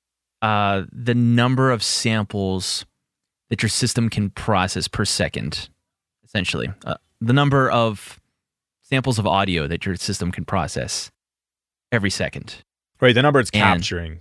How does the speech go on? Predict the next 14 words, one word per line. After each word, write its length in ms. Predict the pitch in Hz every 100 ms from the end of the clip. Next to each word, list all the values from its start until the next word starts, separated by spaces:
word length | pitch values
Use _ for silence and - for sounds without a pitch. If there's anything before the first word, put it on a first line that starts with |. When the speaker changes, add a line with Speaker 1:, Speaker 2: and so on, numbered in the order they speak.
| _
Speaker 2:
every 180 | 101 92
second, 480 | 85 80 82 82 85
yeah. 180 | 85 80 -
Speaker 1:
Yeah, 220 | 127 107 90
the 80 |
number 220 | 113 117 104
it's 100 | -
capturing. 520 | 95 78 - 64 - - - _ _ _
And 300 | 117 117 113 113
the 40 |
rule 180 | 131 151
of 80 | 123
thumb 240 | 147 139
is 600 | 110 113 110 101 - -